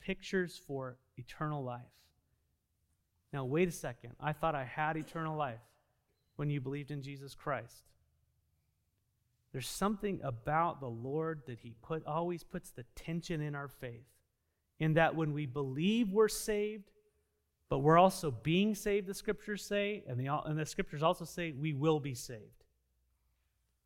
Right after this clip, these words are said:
So what is it? Yes. When we're saved, we are saved from the penalty of sin. We're being sanctified, which means we're being saved from the power of sin.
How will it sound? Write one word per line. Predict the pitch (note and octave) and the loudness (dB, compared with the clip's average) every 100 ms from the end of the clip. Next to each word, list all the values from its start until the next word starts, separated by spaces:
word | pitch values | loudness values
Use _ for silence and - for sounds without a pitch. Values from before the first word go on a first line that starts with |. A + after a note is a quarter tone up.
| _ - | _ -2
So | - G3+ F3+ - | 8 8 8 2
what | D3+ G3 A3+ | 6 8 8
is | B3 F3 | 6 4
it? | C#3+ - _ _ _ _ _ _ _ _ _ _ _ | -4 -8 _ _ _ _ _ _ _ _ _ _ _
Yes. | D3 F3 D3+ - - - _ _ _ _ _ _ _ _ _ _ _ _ _ _ _ _ _ _ _ _ _ _ _ _ _ - | 4 6 6 2 -12 -20 _ _ _ _ _ _ _ _ _ _ _ _ _ _ _ _ _ _ _ _ _ _ _ _ _ -2
When | C#3+ D#3 | 4 6
we're | C#3+ | 4
saved, | - - F#3 F#3+ G3 F#3 - - _ | 2 2 4 6 4 0 -8 -20 _
we | D3+ C#3+ | 0 0
are | |
saved | C3 - E3+ E3 | 0 -2 0 -2
from | - C#3+ | -2 -6
the | A#2+ | -6
penalty | - E3 E3+ F3+ | -4 -4 -4 -4
of | E3 | -6
sin. | D3 - D#3+ D#3 D3+ _ _ _ _ _ - | -6 -6 -6 -6 -10 _ _ _ _ _ 0
We're | C#3+ | 2
being | C3+ D#3+ | 4 2
sanctified, | D3+ E3 D#3+ D3+ - E3 D3+ | 0 -2 -4 -6 2 4 4
which | C3+ - | 0 -4
means | D3+ C3 | -6 -4
we're | C#3 | -4
being | C3 C#3+ | -4 -6
saved | B2 D3 C#3+ | -4 -4 -4
from | C#3 | -8
the | B2 | -10
power | - D#3+ D#3 D3+ | 0 2 2 0
of | D3 | -6
sin. | - D#3 D3 C#3 | -8 -6 -6 -8